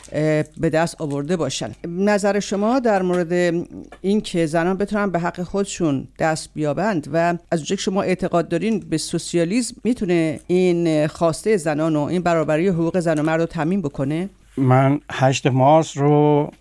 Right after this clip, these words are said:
Speaker 2: به دختران و زنان ایران شادباش می‌گم و جواب شما رو البته خواهم داد. هشت مارس امسال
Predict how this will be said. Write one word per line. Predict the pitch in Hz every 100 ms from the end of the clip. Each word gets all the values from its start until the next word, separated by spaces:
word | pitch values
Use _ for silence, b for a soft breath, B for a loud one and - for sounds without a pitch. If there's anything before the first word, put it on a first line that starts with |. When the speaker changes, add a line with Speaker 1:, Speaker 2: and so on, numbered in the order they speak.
| _ _
Speaker 2:
به | 127 131 123 123 -
دختران | 127 - 120 127 147 151
و | 139
زنان | 123 117 123 151
ایران | 151 143 131 139 139
شادباش | 131 135 117 110 131 160 -
می‌گم | 165 151 151 147 143 - - _ - - _ _ _ _ b b b b b b b - 120
و | 131 139 143 143 - - - _ _ - - 147
جواب | 131 123 135
شما | 127 135 135
رو | 139 139
البته | 120 110 - 139 143 -
خواهم | - 107 127 156
داد. | 113 - - - - b b b b b - 143 135 - -
هشت | 123 156 -
مارس | 170 156 156 165 160 -
امسال | 160 151 143 127 - 143 160 190 185